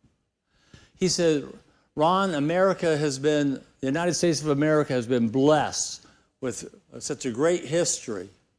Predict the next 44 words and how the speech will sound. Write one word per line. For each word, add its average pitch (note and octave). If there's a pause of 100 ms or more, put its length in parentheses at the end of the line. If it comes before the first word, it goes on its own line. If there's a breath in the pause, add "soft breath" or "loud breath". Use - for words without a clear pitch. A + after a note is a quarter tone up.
(680)
and A2+
so E3+
much E3
good, D#3+
and B2+
God E3
has C#3+
used E3
it F#3
and D3
has C#3
sent E3
it C#3
from D#3+
the D3+
United D3+
States E3
around D3+
the D3
world, D#3
so F#3+
many F3
missionaries C#3+
and C3
so E3
many D#3+ (220 loud breath)
carrying E3
the B2+
gospel C#3
around C3
the A#2+
world." A2+ (1500)
He D3
said, D3
"But C#3+
the C#3+
church -
in D3+
America D#3
really C#3+
does C3
not C#3
understand C3
persecution." B2+